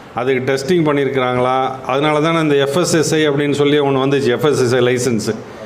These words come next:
So அதுல வந்து தரச்சான்றிதழ் ரொம்ப ரொம்ப முக்கியம்.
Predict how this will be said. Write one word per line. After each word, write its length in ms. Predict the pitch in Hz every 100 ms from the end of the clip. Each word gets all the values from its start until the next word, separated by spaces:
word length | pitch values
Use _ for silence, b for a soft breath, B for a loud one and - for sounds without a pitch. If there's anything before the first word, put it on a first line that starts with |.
| 107 B
So 180 | - 143
அதுல 320 | 139 156 160
வந்து 200 | 151 170
தரச்சான்றிதழ் 640 | 160 143 170 139 156 151
ரொம்ப 220 | 143 143 151
ரொம்ப 220 | 147 147
முக்கியம். 340 | 135 123 107